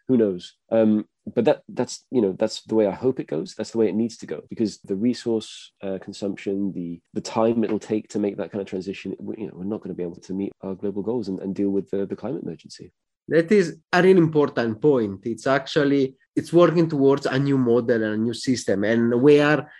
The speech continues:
Speaker 2: as you touch the point of shared vehicle and autonomous driving, that is as well. Of course, now they are still in infancy and there's still a lot of, uh, technological innovation needed,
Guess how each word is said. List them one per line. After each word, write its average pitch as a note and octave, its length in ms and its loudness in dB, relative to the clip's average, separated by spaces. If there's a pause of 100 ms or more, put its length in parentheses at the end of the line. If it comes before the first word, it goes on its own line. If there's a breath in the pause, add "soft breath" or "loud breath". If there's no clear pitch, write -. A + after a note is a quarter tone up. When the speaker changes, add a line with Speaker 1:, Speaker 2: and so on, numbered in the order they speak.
(140 loud breath)
Speaker 2:
as C#3 160 0
you C#3+ 80 -2
touch C3+ 380 2
the C3+ 100 2
point C3+ 320 0
of A2+ 100 -4
shared B2+ 600 2
vehicle B2+ 400 0
and A#2 160 0
autonomous B2 560 0
driving, C#3 640 0 (460)
that G#2 240 -4
is G#2+ 400 -2 (240)
as G2+ 220 -8
well. G#2 460 -2
Of - 220 -20
course, C#3 220 4
now C#3+ 160 4
they C3 120 0
are G2+ 60 2
still C3+ 220 -4
in A2+ 300 0
infancy A2+ 600 -2
and F#2+ 380 -4 (220 soft breath)
there's G2 340 -2
still A#2+ 220 0
a A2 120 2
lot A2 200 0
of, G#2+ 340 -2
uh, G2 260 -2 (160)
technological A2+ 920 0
innovation G#2+ 720 2
needed, A#2+ 420 0